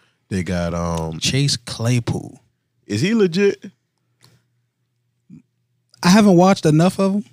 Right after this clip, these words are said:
Speaker 2: but my hot take is the Steelers know what they're doing at wide receiver.
Speaker 1: The Steelers have always known what they were doing at wide receiver. I'll never forget when they had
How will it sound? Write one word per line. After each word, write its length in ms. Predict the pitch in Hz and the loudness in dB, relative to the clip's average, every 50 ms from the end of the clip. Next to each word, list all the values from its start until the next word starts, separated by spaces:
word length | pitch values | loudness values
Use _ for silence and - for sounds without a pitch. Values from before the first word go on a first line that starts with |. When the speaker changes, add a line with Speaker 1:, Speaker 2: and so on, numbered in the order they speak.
| _ _ _ _ 127 | _ _ _ _ -8
Speaker 2:
but 160 | 117 101 110 | -6 -4 -2
my 200 | 120 143 180 214 | -2 -2 0 0
hot 260 | 208 226 220 208 196 | 0 0 -2 -4 -4
take 260 | - 233 226 214 - | -4 -2 -2 -2 -2
is 280 | 240 240 247 247 - - - _ _ _ | -4 -4 -4 -4 -6 -10 -16 _ _ _
the 80 | 120 | -6
Steelers 420 | 131 - - 240 262 294 269 185 165 | -6 -4 -4 -4 -2 0 0 0 2
know 140 | 156 156 143 | 2 2 0
what 80 | 131 | 0
they're 100 | 135 139 | 0 0
doing 260 | 135 147 156 151 135 | 0 2 2 2 2
at 60 | 120 117 | 0 0
wide 220 | 117 117 101 110 | -2 -2 -2 -4
receiver. 360 | 113 - 127 123 113 104 - - - _ _ _ | -4 -4 -4 -6 -6 -8 -12 -18 -20 _ _ _
Speaker 1:
The 80 | 110 104 | -8 -4
Steelers 320 | - 196 214 214 175 127 | 0 2 2 4 4 2
have 100 | 107 92 | 2 0
always 480 | - 98 101 104 101 95 95 90 85 80 | 2 2 4 6 6 6 4 4 2 0
known 280 | 87 85 85 85 82 82 | -2 -2 -2 0 -2 -2
what 140 | 82 78 | -4 -4
they 120 | 87 85 82 | -4 -4 -4
were 160 | 80 82 80 | -4 -4 -6
doing 320 | 78 82 82 82 82 82 | -6 -6 -6 -6 -6 -6
at 140 | 85 82 78 | -8 -8 -6
wide 240 | 85 85 85 82 80 | -6 -6 -6 -6 -8
receiver. 500 | 82 - - 98 87 85 80 82 85 - | -8 -10 -8 -6 -6 -6 -6 -6 -6 -4
I'll 220 | 98 107 123 120 110 | -2 -2 -2 0 -2
never 300 | 104 110 107 107 101 87 | -2 -2 -2 -2 -2 -4
forget 420 | - - 95 85 87 98 95 - | -6 -8 -8 -6 -6 -6 -4 -4
when 160 | 92 92 85 | -4 -6 -6
they 160 | 87 92 92 90 | -6 -8 -8 -8
had 380 | 90 90 90 90 87 87 90 | -6 -6 -6 -6 -6 -8 -10